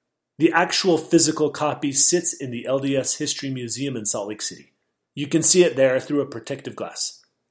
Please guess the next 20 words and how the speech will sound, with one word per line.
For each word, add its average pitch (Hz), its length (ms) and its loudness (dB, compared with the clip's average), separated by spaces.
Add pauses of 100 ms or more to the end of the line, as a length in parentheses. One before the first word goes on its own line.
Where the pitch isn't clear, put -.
However, 160 520 6 (240)
if 143 100 -2
you 160 120 6
want 170 160 4
to 156 80 2
peruse 151 480 4
the 135 100 -2
pages, 135 640 -2 (200)
go 147 160 2
to 180 120 -2
the 160 120 0
Joseph 156 340 4
Smith 143 320 2
Papers 123 300 -4
website. 107 480 -4 (440)
There, 165 380 10
they 147 180 2
transcribed 147 920 0
every 156 300 2
page, 90 480 -10